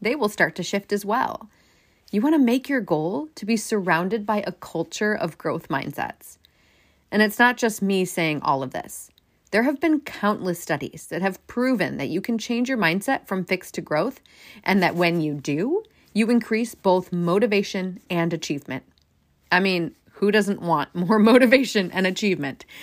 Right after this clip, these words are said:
I tell you, how many times do I have people say, "I just wish I had the motivation."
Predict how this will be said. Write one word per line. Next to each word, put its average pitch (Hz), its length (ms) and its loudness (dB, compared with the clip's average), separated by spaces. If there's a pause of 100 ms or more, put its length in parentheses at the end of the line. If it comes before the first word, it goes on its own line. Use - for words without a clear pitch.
(240)
I 240 160 4
tell 330 240 4
you, 269 200 2
how 269 200 2
many 302 240 0
times 262 380 2
do 208 80 2
I - 20 2
have 214 160 0
people 208 240 -2
say, 185 260 -4 (120)
"I 175 60 -14
just - 260 -10
wish 247 240 -2
I 233 60 -4
had 202 180 -4
the 196 80 -4
motivation." 190 800 -6